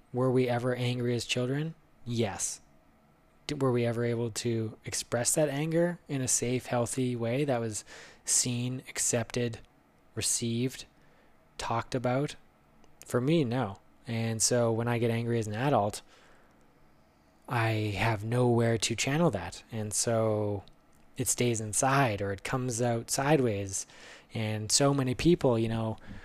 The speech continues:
watch the news, watch Instagram videos, and get worked up and angry. And, you know, it's not really because of the video, it's because of all this, like, pent up,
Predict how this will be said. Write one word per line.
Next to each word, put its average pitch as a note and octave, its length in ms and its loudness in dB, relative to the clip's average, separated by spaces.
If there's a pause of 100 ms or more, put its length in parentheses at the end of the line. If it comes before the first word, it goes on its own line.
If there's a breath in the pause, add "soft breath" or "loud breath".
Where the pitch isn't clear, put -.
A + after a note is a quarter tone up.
(220 loud breath)
watch A#2+ 280 6
the B2+ 100 2
news, B2+ 560 6
watch A#2+ 440 2 (180)
Instagram C3 540 2
videos, A2+ 460 0
and A#2 160 -4
get A#2+ 160 0
worked A#2+ 280 -2
up B2+ 160 2
and A2+ 100 -2
angry. A#2+ 580 2 (180)
And, A2+ 540 -4 (760)
you C3+ 140 -2
know, A#2 160 -2
it's A#2+ 180 -2
not G#3 240 0
really E3+ 300 8
because C#3+ 240 4
of C3 60 0
the C3 40 2
video, C3+ 560 8
it's B2+ 180 -6
because B2+ 300 0
of A2+ 120 0
all A2+ 160 4
this, G#2+ 260 -2
like, G#2 220 -4
pent - 300 -4
up, G#2+ 240 -2